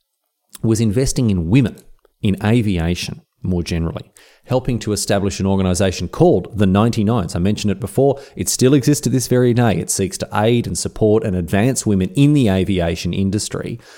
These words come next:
And Earhart became the first ever president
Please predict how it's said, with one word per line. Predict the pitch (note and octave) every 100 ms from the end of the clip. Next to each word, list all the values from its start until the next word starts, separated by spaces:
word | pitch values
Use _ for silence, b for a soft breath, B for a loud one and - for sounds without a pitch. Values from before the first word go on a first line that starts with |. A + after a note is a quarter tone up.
| B B B B
And | A#2 A2+
Earhart | C#3+ F3 F3 D#3
became | B2+ - C3
the | A2+
first | - - D#3 F3+ - -
ever | D#3 C#3
president | - - E3 G3 B2 G#2+